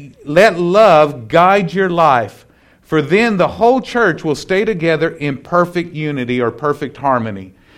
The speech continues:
So notice here it says, "Let love guide your life, then the whole church will stay together." When, and it's gonna stay together in unity. There's something that happens in unity that brings fun, that brings enjoyment, that bring, brings pleasure.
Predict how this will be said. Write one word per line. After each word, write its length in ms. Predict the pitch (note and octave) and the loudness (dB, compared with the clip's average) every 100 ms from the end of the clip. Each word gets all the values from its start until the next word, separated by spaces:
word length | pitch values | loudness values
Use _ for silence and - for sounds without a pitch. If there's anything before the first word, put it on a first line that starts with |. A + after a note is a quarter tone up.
| _ | _
So 220 | - F3 | -2 2
notice 400 | E3 G3 C4 A#3 | 4 4 4 2
here 140 | G#3 F#3+ | 0 0
it 80 | F3+ | 0
says, 260 | F3+ D#3 | -2 -2
"Let 240 | E3+ E3+ C#3 | -2 -2 -4
love 520 | D#3+ G#3 G3 E3 C#3 | 2 4 6 4 0
guide 360 | D#3 E3+ F#3 | 2 2 0
your 100 | G#3 | -4
life, 380 | F#3 D3 C3+ C#3 - _ _ | -2 0 0 -2 -12 _ _
then 560 | - B2+ D3 G#3 A#3+ | -20 -8 -4 -2 0
the 80 | A3 | -2
whole 300 | D3+ F#3 F3+ | 0 2 0
church 320 | F3 E3+ D#3+ | 0 -2 -2
will 100 | D#3+ | -6
stay 240 | D3+ D3 C#3+ | -8 -4 -4
together." 580 | C#3+ D#3+ F3+ F3 - _ _ _ _ _ _ | -4 -6 -6 -8 -18 _ _ _ _ _ _
When, 260 | D#3+ F3+ F3 | -2 0 -2
and 360 | D3 D3 E3 E3+ | -8 -6 -4 -2
it's 140 | F3+ | -2
gonna 200 | G3 G3 | -2 -2
stay 220 | - F#3+ | -2 -2
together 400 | F3+ E3 E3 D#3+ | -2 -2 -2 -2
in 180 | F3 F3 | -4 -4
unity. 360 | G3+ G3 B2 A#2 | -4 -6 -6 -6
There's 260 | C3+ D3+ | -4 -4
something 480 | - A#3 C4+ C4+ C4+ | -4 -2 -2 -2 -2
that 160 | A#3+ - | -2 -6
happens 600 | - F3+ F#3 G3 F#3+ D3+ | -8 -4 -4 -4 -6 -6
in 220 | E3+ D#3 | -8 -6
unity 640 | D#3+ D3+ A#2 A#2 A#2 A#2+ - - _ - | -6 -6 -4 -4 -6 -8 -16 -20 _ -2
that 280 | E3 D3 | 0 0
brings 420 | B2+ D#3+ F3 E3 - | -2 -2 -2 -4 -8
fun, 520 | - D#3+ C3 G#2 A2 | -4 -2 0 -2 -4
that 220 | C3+ C3 | -6 -4
brings 360 | D3+ F#3 F3+ D3+ | -4 -2 -4 -4
enjoyment, 800 | D3 A#2+ D3 D3 C3 A2 F#2+ C#3+ | -8 -6 -2 0 -2 -4 -8 -8
that 180 | B2 | -8
bring, 400 | C3 E3 F#3 F3 | -4 -2 -2 -6
brings 340 | C#3 E3+ F3 - | -6 -6 -6 -8
pleasure. 640 | - D#3+ D3 A2 D#2+ - | -6 -2 -2 -4 -12 -14